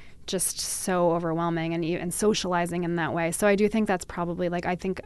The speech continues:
I probably need to regain my ability to just, just kind of, like,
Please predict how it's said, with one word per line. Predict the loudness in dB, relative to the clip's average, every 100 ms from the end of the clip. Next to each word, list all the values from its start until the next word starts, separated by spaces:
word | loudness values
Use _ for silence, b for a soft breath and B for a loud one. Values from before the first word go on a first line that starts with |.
| -10
I | -8
probably | -6 -6 -4 -4
need | -2 -4
to | -4
regain | -2 -2 0 -2 0 0 -4 B B B B
my | -2 0
ability | 2 2 2 0
to | -2
just, | -6 -10 -8
just | -8
kind | -6 -6
of, | -4
like, | -4 -6